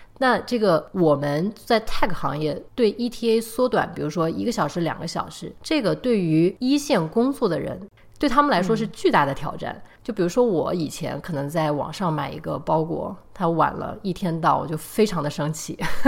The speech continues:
Speaker 1: <laughs> 做了这一行之后，我就觉得，啊，我，
Speaker 2: 慢慢来。
Speaker 1: 我，我能理解，我能理解，没关系。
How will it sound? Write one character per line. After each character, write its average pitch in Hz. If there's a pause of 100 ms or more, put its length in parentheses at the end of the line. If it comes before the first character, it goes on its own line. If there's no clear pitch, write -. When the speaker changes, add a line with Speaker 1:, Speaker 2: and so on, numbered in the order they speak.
(540)
Speaker 1:
<laughs> -
做 381
了 330
这 294
一 262
行 190
之 247
后， 254
我 180
就 185
觉 175
得， 175
啊， - (640)
我， 190
Speaker 2:
慢 214
慢 185
来。 165
Speaker 1:
我， 180
我 185
能 196
理 226
解， 185
我 180
能 196
理 190
解， 175
没 151
关 160
系。 -